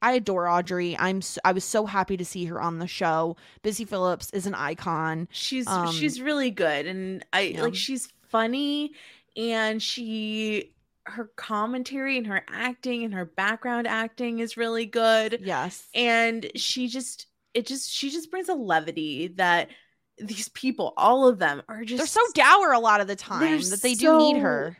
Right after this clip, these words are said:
Speaker 2: They really do. And I think, like, it is the same, like,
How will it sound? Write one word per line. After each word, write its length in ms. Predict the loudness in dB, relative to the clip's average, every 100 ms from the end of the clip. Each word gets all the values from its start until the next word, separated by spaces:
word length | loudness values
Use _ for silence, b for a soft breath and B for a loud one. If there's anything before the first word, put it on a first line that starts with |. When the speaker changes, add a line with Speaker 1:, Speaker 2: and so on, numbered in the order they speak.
| -10
Speaker 2:
They 240 | -4 -4
really 400 | -4 -4 -2 -2
do. 340 | -2 -2 0 0
And 460 | -2 -2 -4 -2 0
I 80 | 0
think, 240 | -2 -4
like, 180 | -4 0
it 260 | -2 -2
is 360 | 0 2 0 -2
the 140 | -10 -12
same, 560 | -6 -4 -4 -6 -8 -14 b b b b _
like, 280 | -2 -2 -4